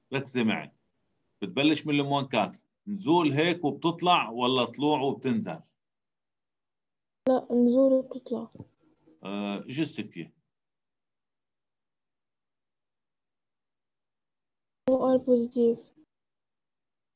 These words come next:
Speaker 1: الفيتا-، الفيتاس بوزيتيف.
Speaker 2: آه.
Speaker 1: ايه، مش في زيرو بوزيتيف، الفيتاس انيسيال مش، آه،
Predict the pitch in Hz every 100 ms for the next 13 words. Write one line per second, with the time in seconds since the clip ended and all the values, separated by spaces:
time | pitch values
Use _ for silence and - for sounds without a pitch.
0 | _ _ _ _ _ _ _ _ _ _
1 | - 95 92 135 131 160 156 113 120 123
2 | 160 160 - 143 139 139 139 104 - _
3 | _ _ _ _ _ _ _ _ _ _
4 | _ _ - 254 233 _ _ _ _ _
5 | 131 139 92 98 98 113 139 156 - 143
6 | 110 113 143 165 - 107 98 107 131 127
7 | 117 113 117 143 113 92 101 - 110 104
8 | 101 -